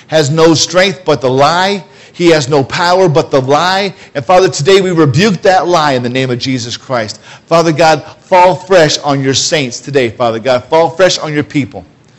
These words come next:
Now, Lord God, I pray if there's one person here today, any person here today, Lord,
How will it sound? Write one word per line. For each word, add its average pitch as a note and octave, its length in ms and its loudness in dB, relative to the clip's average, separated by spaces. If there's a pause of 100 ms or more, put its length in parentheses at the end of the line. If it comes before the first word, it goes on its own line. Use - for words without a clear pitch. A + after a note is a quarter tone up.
(300)
Now, D3 120 2
Lord E3 300 4
God, E3 180 2
I E3 120 0
pray F3+ 220 0
if D3+ 60 0
there's C#3 180 -2
one E3 200 0
person E3+ 320 -4
here D3+ 160 -2
today, B2 340 -6 (260)
any G3 280 0
person F#3+ 400 0
here F3 180 0
today, E3 280 0
Lord, B2+ 260 0